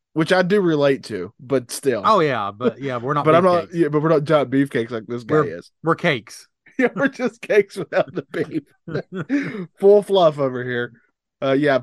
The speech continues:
Speaker 1: but, uh, that, I do, that's my favorite part of this whole game,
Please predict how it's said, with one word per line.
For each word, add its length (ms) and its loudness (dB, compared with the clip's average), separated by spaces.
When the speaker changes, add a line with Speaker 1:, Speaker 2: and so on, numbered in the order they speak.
Speaker 1:
but, 180 -4
uh, 260 -2
that, 320 0
I 140 2
do, 240 2
that's 240 0
my 120 2
favorite 380 0
part 160 0
of 60 -6
this 160 -4
whole 120 2
game, 380 -2